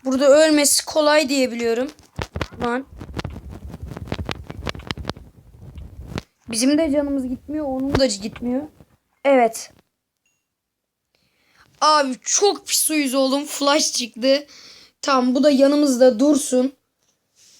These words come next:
Şimdi, eee, başka bir şey olur. Eee, başka bir boss olur. Çünkü Incredible Hulk. Ya bu Hulk'tan daha hızlı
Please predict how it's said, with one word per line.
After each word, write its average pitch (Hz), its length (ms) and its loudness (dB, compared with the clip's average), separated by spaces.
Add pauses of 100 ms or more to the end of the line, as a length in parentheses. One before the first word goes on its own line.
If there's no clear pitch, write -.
(340)
Şimdi, 294 420 2
eee, 262 840 4
başka 262 500 2
bir 285 60 -4
şey 285 220 0
olur. 277 400 2
Eee, 226 360 2
başka 240 400 2
bir 233 80 -6
boss 277 240 2
olur. 247 260 2 (760)
Çünkü 285 320 0
Incredible 269 840 2
Hulk. - 720 2 (720)
Ya 240 340 4 (1160)
bu 285 240 6
Hulk'tan 311 500 2
daha 277 280 6
hızlı 269 480 2